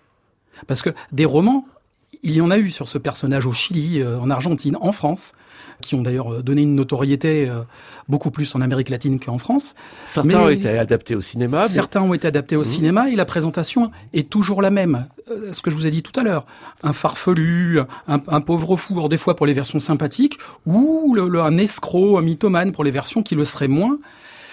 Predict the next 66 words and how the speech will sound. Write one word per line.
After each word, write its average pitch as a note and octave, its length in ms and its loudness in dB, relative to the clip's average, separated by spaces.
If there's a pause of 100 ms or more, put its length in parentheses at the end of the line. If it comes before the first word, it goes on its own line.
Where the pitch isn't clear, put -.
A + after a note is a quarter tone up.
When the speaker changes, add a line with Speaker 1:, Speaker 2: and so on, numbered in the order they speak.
(120)
Speaker 1:
Et B2 80 -8
je A#2+ 80 -2
me C#3+ 40 2
suis F3+ 160 -2
posé F3 280 -2
la, B2 160 -4
la, B2 160 -6
la, C#3+ 240 -4 (180)
la, C#3 180 -4
tout - 260 -14
simplement C3+ 280 -2
la C#3 120 -2
question, D3 280 0
mais - 160 2 (300)
pour - 180 -6
trancher G3+ 340 0
le G3 80 2
débat, C3 320 0 (340)
parce - 80 -18
que C#3 80 -4
j'étais D3 200 -2
assis E3+ 280 0
en D#3 80 2
face C3+ 240 -4
de, B2+ 100 -4
de B2 100 -4
cette - 280 -2
tombe, E3 160 2
j'y B2 80 -4
suis C#3+ 160 -4
allé B2+ 100 -2
plusieurs B2+ 320 -6
fois, B3+ 180 0
ça, B3 160 -6
ça C#3+ 160 -4
m'interrogeait. C#3 540 0 (720)
Euh, - 20 -4
moi, D#3+ 140 2
je - 40 -6
connaissais C#3+ 280 -2
pas C3 100 -2
trop B2 160 -4
la, A#2+ 180 -2
la A#2 140 -4
période. F3 480 -2
Je C#3+ 100 -6
me C#3 80 2
suis D#3 200 -4
dit, « A3 100 0
Mais C3+ 160 -2 (400)
qu'est-ce A3+ 220 0
qu'on F3+ 160 0
a G#3 40 2
en A3+ 80 2
source - 280 -6
historique ? » C3+ 520 -8 (120)
Parce - 100 -6
que - 80 0
des E3+ 140 2
ouvrages F3 240 2
historiques, D3 340 -2
il F3 60 -2
n'y E3 40 2
en E3 40 4
avait C3 160 2
pas. A#2+ 240 -8